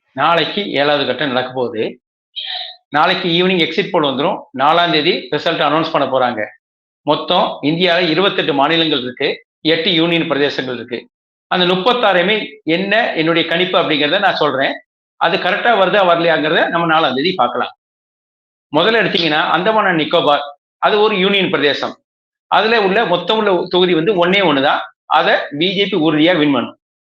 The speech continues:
ரெண்டாவது பாத்தீங்கன்னா, ஆந்திர பிரதேசம், அங்க இருபத்தஞ்சு தொகுதிகள் இருக்கு. அந்த இருபத்தஞ்சுல பி ஜே பி, டி டி பி கூட, தெலுங்கு தேசம் பார்ட்டி, சந்திரபாபு நாயுடு கட்சி கூட கூட்டணி வச்சிருக்காங்க.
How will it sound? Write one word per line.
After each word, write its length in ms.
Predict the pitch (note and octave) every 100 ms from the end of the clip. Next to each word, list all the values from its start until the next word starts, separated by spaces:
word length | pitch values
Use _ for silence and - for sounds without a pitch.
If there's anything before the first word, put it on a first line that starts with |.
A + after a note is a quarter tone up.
| _ _ _ _ -
ரெண்டாவது 320 | E3+ - A#3+
பாத்தீங்கன்னா, 380 | E3+ E3 E3 F#3 E3
ஆந்திர 240 | G3+ G#3
பிரதேசம், 440 | D#3 D3 C#3 B2 A#2+ _ _ _ _
அங்க 220 | E3+ A3 G#3+ A#3 - - _ _ _ _ -
இருபத்தஞ்சு 420 | F#3+ C4 C4+ G3
தொகுதிகள் 420 | E3 F3 G3 E3+
இருக்கு. 460 | C3+ B2 D3 G#3+ -
அந்த 200 | - D#3
இருபத்தஞ்சுல 640 | D3+ F#3+ B3 B3 F#3 D#3 F#3 -
பி 180 | D3 G#3
ஜே 140 | G#3+ G3+
பி, 160 | E3+ G3 D#4+ - - _ _ _ _
டி 180 | G#3+
டி 120 | A#3+ A3+
பி 140 | G3+
கூட, 340 | E3 D3+ C#3 -
தெலுங்கு 220 | F#3+ G#3
தேசம் 280 | G#3 G#3 D#3+
பார்ட்டி, 300 | D3 - B2 -
சந்திரபாபு 300 | D#3+ G3+ G#3
நாயுடு 340 | F#3+ E3+ E3 D#3
கட்சி 280 | D3 D3 D#3
கூட 160 | C3+ G#3+
கூட்டணி 320 | B3 F#3 F3
வச்சிருக்காங்க. 500 | D#3 D3+ B2+ C3 B2